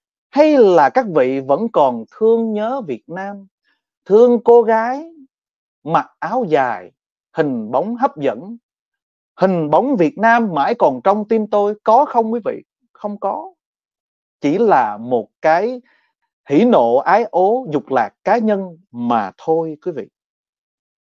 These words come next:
Chỉ là hỉ nộ ái ố, dục lạc cá nhân mà thôi. Cho nên đã đụng tới diễn giả,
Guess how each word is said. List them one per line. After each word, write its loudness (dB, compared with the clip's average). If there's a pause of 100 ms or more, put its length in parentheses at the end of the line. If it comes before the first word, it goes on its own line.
(1120)
Chỉ 4
là 4 (420)
hỉ 6
nộ 2
ái 2
ố, -2
dục 2 (100)
lạc 2 (180)
cá 2
nhân -2
mà -10
thôi. -4 (680)
Cho 6
nên 4 (880)
đã 6
đụng 2
tới 6
diễn 0
giả, -2